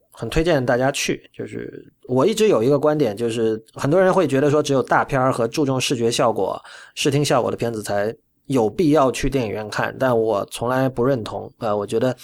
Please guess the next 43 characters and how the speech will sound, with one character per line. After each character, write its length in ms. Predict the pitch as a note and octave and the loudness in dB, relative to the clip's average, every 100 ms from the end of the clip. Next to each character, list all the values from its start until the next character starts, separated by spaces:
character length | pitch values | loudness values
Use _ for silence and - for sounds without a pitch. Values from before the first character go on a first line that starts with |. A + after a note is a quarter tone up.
| - - - - | -20 -20 -20 -10
恰 220 | - F3 C#3 | 0 2 4
恰 200 | C#3 A#2+ | 2 2
是 600 | - B2+ A2+ G#2 G#2 - - - - | 0 2 2 0 -4 -8 -16 -20 -10
小 480 | - - - G#2 G#2 | -6 -4 0 0 0
成 220 | B2 C#3 | 0 0
本 160 | C3 A2+ | 0 0
电 200 | B2 G#2 | -2 -2
影 200 | G2 G2 | -6 -6
和 180 | G#2+ G#2+ | -6 -2
独 180 | A#2 | 0
立 120 | D3+ D3 | 2 4
电 200 | C3+ A2 | 2 0
影、 180 | G2+ | -4
艺 140 | C3 D3 | -2 0
术 120 | B2 | 0
电 220 | B2+ A2+ | 0 -2
影、 100 | G#2 | -4
实 160 | - C3 | -2 0
验 140 | C3 | 0
电 140 | B2+ A2 | 0 -2
影 100 | - | 0
更 240 | G#3 C3+ | 0 2
加 200 | C3+ B2 | 2 2
要 120 | A2+ | 2
到 160 | A2+ G#2 | 2 0
戏 140 | B2+ | 0
院 180 | A2 G2+ | -2 -4
去 80 | G#2 | -10
看， 240 | A2+ G#2 | -12 -4
因 100 | C3 | 0
为 160 | D3 C#3 _ _ _ _ _ _ _ | 0 0 _ _ _ _ _ _ _
恰 120 | F3+ | 2
恰 120 | D#3 | 4
因 140 | C#3+ C#3+ | 4 2
为 80 | C#3+ | 0
看 180 | E3 | 0
这 60 | C3 | 0
些 60 | C3+ | 0
电 120 | B2+ | 0
影 100 | G2+ | -2
的 80 | G#2 | -4
人 120 | A#2 | -2
少， 280 | - A2 | -2 -4